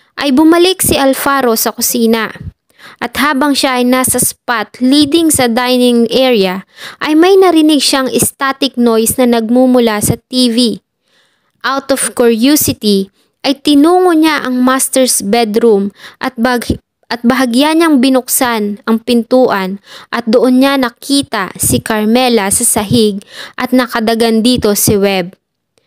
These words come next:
May nakita din siyang dalawang duguang katawan sa kama. Agad siyang lumabas at nasalubong niya si Ventura sa dining area.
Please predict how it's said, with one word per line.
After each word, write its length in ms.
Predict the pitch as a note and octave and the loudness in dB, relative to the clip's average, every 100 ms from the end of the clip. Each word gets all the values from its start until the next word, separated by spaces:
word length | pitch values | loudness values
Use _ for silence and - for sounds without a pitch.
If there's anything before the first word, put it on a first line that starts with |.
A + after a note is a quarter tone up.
| _ _ _ _ - | _ _ _ _ -4
May 180 | D4+ G4 | 0 2
nakita 520 | G4 F#4+ E4+ E4+ D#4+ | 2 2 0 0 0
din 160 | C4 C#4 | 2 2
siyang 320 | - C#4 B3+ | 2 0 2
dalawang 500 | B3 B3 B3 B3+ B3+ | 2 2 2 2 2
duguang 480 | A3 G#3 A3+ B3 B3 | 0 0 0 0 -2
katawan 480 | A#3+ - A3+ A3+ A3 | -4 -4 -2 0 -2
sa 160 | A3 A3+ | -4 -6
kama. 520 | A3 G#3+ G#3+ G3+ F3 _ _ _ _ _ _ _ _ _ _ _ - | -4 -2 -2 -2 -6 _ _ _ _ _ _ _ _ _ _ _ -6
Agad 240 | A#3 B3 | 0 0
siyang 320 | - C#4+ C4+ C4+ | 0 -2 0 2
lumabas 720 | B3 A#3+ A3 A#3 A3 - - | 2 0 0 -4 -2 -6 -6
at 160 | B3+ | -8
nasalubong 800 | - C4 B3+ B3+ B3 C#4 B3 C#4 | 0 0 2 0 2 2 2 2
niya 240 | C4 C4 B3 | 2 2 0
si 160 | - | -2
Ventura 720 | G#3+ A#3 A3+ - C4 C4 A3 G3+ | 0 0 -2 -2 0 2 0 -2
sa 160 | A#3+ | -2
dining 480 | G#3+ A3 A3+ A3+ G#3+ - | -2 -2 0 0 0 0
area. 480 | G#3 G#3 G#3 F#3 | -2 0 0 -2